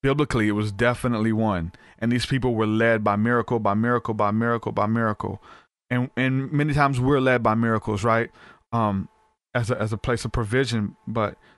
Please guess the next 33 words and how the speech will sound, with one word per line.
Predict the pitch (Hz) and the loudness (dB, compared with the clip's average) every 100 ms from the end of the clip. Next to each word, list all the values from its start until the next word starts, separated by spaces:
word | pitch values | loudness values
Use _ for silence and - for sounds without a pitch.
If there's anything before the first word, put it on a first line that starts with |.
| _ | _
so | 135 | -2
we | 123 | -2
can | 120 113 | 0 2
walk | 113 120 120 | 2 2 0
on | 117 | 0
our | 107 - | 0 0
own. | 139 135 101 98 - - _ _ _ _ _ _ _ _ _ _ _ _ _ - | 0 0 0 -4 -12 -20 _ _ _ _ _ _ _ _ _ _ _ _ _ -6
But | 135 | -2
I'm, | 135 139 | 0 0
I'm | 131 131 | 0 2
asking | 147 - 139 | 0 0 0
you | 127 | 0
that | 117 117 117 214 117 - _ _ _ _ _ _ _ | 2 2 0 -4 -14 -16 _ _ _ _ _ _ _
as | 120 110 | -2 -2
a | |
question, | 110 - 123 131 135 - 120 113 135 _ _ _ _ - | -4 -4 0 0 -2 -2 -2 -2 -6 _ _ _ _ -2
as | 135 135 | 0 0
a | |
rebuke. | 113 110 95 117 143 - - - _ _ _ _ _ _ _ _ _ _ _ _ _ _ _ _ _ | 0 -2 0 0 0 -2 -10 -18 _ _ _ _ _ _ _ _ _ _ _ _ _ _ _ _ _
What | 120 139 | 0 2
are | 139 | 2
you | 123 120 | 0 -2
chasing? | - - 131 131 107 80 65 - - _ _ | 0 0 2 0 0 -2 -6 -10 -20 _ _
What | - 143 | -2 0
are | |
you | 135 | 0
looking | 117 113 143 135 117 | 2 2 0 0 -2
for? | - 104 92 | 0 0 0
What | 104 160 | 0 0
are | |
you | 131 | 0
waiting | 101 107 156 208 123 | 0 0 2 2 2
for? | - 90 80 | 0 -2 -4